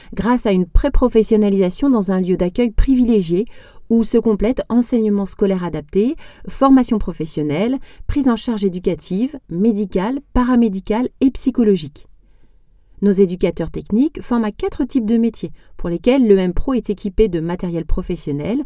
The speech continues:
dans des ateliers jardin espaces verts, restauration, blanchisserie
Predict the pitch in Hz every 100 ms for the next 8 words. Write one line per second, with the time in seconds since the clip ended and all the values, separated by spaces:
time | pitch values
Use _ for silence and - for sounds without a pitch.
0 | - - 185 165 180 175 165 156 175 196
1 | 165 175 - 160 190 208 196 180 156 -
2 | 151 139 147 196 277 - - - 175 208
3 | 220 196 160 - 185 262 - - - 156
4 | 190 269 - 233 - 220